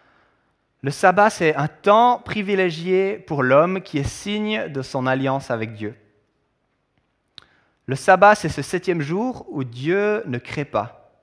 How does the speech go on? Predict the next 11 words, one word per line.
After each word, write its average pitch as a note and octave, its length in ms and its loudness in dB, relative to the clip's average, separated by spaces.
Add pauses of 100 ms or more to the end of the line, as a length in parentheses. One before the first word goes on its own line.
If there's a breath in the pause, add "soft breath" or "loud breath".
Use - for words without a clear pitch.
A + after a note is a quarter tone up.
(800 soft breath)
C'est E3 260 0
le D#3+ 120 4
fait A#3 320 0
que - 80 2
Dieu G3+ 480 0
déclare E3 640 0
la A2 120 -2
création B2+ 600 -8
achevée D3+ 640 -8 (1500)
et A#2 80 -6
bénie. B2+ 480 -2